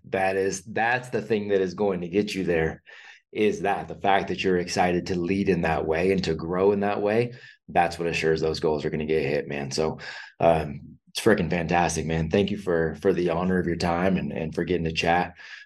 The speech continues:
Um, I'm gonna reach out to you as well. I'm gonna shoot you a message too. Um, we'll put all that stuff in the, in the notes. We'll make sure everybody knows where to get you on I G, make sure the book's out there. Um, but we'll keep this conversation rolling, brother.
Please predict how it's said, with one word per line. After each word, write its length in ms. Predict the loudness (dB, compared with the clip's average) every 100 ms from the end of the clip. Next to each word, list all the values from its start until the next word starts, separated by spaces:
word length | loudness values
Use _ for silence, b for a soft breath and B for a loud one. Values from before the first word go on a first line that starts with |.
| -2
Um, 380 | 0 0 -4 -2
I'm 160 | 0
gonna 160 | 2 2
reach 220 | 0 0
out 200 | 0 0
to 80 | -2
you 120 | 0
as 120 | 0
well. 220 | 0 0 0
I'm 100 | 0
gonna 120 | 0
shoot 240 | 0 0
you 80 | 0
a 20 |
message 400 | 0 -2 -4 -8
too. 360 | -2 -2 -2 -6 -2
Um, 500 | 0 0 -2 -6 -8
we'll 160 | -4 -2
put 200 | 0 0
all 220 | 0 0
that 220 | 0 -2
stuff 280 | 0 0 2
in 120 | 0
the, 220 | 0 -2
in 140 | 0 0
the 80 |
notes. 280 | 2 2 0
We'll 100 | 0
make 140 | -2 0
sure 120 | 0
everybody 200 | 0 -2
knows 200 | -2 0
where 140 | 0
to 80 | 0
get 260 | -2 -2 0
you 80 |
on 140 | 0 0
I 160 | 0
G, 260 | 0 0 0
make 180 | 0 -2
sure 120 | -2
the 80 | -2
book's 320 | 0 -2 0
out 200 | -2 0
there. 220 | -2 -2 B B B B -6
Um, 340 | -4 -2 -2
but 200 | -2 -2
we'll 160 | -2 -2
keep 180 | -2
this 160 | 0 0
conversation 640 | 0 -2 0 0 0 -2
rolling, 300 | -2 -2 -2
brother. 240 | -2 -4